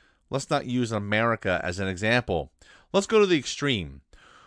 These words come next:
What about if an individual Christian is planted in, let's say, communist China? What should he or she abide by in that sort of government, knowing that such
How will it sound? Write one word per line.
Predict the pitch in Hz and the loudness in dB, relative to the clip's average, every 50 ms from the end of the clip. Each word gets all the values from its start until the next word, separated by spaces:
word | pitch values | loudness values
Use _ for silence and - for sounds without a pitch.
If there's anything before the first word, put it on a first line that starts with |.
| _ _ | _ _
What | - 208 240 | 0 2 2
about | 254 240 233 - - | 4 4 4 2 2
if | - 165 147 | -2 -4 -2
an | 156 131 - - | -4 -6 -6 -6
individual | 135 139 143 135 120 123 120 120 117 101 95 | -6 -4 -2 0 0 0 0 2 0 0 0
Christian | - - - 139 135 - - - - 85 80 76 76 - - | -2 -4 -4 -4 -4 -4 -6 -8 -8 -8 -8 -8 -10 -10 -8
is | 92 85 - | -8 -10 -10
planted | - - - - 120 123 123 117 107 - 98 90 85 82 80 76 76 73 - - _ - | -12 -12 -6 -4 -2 0 0 -2 -2 -2 -2 0 0 -2 -2 -6 -10 -14 -14 -18 _ -6
in, | 104 104 98 92 92 87 85 85 - | -4 -4 -2 -4 -4 -8 -8 -10 -10
let's | 90 95 87 - | -10 -10 -10 -10
say, | - - 98 92 90 85 85 - - _ _ _ | -6 -4 -2 0 0 0 -2 -4 -8 _ _ _
communist | - - 92 90 85 85 80 78 78 - - - | -8 -6 -6 -6 -6 -6 -8 -8 -8 -10 -6 -2
China? | 135 139 147 120 98 80 65 - - _ _ _ _ _ _ _ _ _ _ _ _ _ | 0 0 2 2 0 -2 -6 -10 -16 _ _ _ _ _ _ _ _ _ _ _ _ _
What | - 113 147 220 226 185 | -6 -2 -2 -2 -2 -2
should | - 165 135 110 | -2 -4 -4 -4
he | 107 - - 185 185 156 117 98 95 - | -6 -8 -6 -4 -2 -2 -2 -4 -4 -2
or | 107 104 98 90 | 0 0 0 -2
she | - - - 156 139 113 95 87 87 82 82 - _ _ _ - | -2 -4 -4 -2 -2 -2 -2 -2 -4 -8 -10 -12 _ _ _ -6
abide | 104 98 90 117 127 156 180 180 156 117 | -6 -4 -2 -2 0 0 0 -2 -4 -4
by | 107 90 85 85 87 - | -4 -2 -2 -2 -4 -4
in | 95 95 92 | -6 -6 -4
that | 98 92 101 | -4 -6 -4
sort | - 107 98 92 | -4 -4 -4 -4
of | 82 92 | -4 -2
government, | 127 147 147 131 110 92 87 78 - | 0 0 0 0 -2 -4 -6 -6 -8
knowing | 95 107 120 156 208 254 302 269 214 175 127 101 87 82 80 80 80 80 80 - _ _ _ _ | -12 -6 -2 0 0 0 0 0 0 0 0 0 -4 -6 -10 -10 -12 -12 -14 -16 _ _ _ _
that | - 123 117 110 101 92 78 - - - - _ _ _ _ _ _ _ _ _ _ _ _ _ _ _ _ _ _ | 0 2 2 4 4 2 0 -4 -10 -18 -20 _ _ _ _ _ _ _ _ _ _ _ _ _ _ _ _ _ _
such | - - - 127 117 - - - - | -12 -2 0 0 0 0 -2 -10 -14